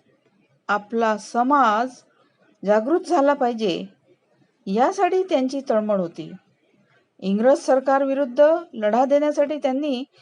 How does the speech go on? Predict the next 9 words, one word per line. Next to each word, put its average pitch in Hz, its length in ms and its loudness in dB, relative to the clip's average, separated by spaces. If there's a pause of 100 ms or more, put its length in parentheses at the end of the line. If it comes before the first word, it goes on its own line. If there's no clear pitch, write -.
(280)
लोकांची 339 640 -2
मने 233 460 0
वळविली. 190 480 0 (920)
त्यांनी 294 280 -2
लोकजागृतीसाठी 320 1300 2
केसरी 277 680 -4 (640)
हे 269 140 2
वर्तमानपत्र 240 800 2
काढले. 170 400 -10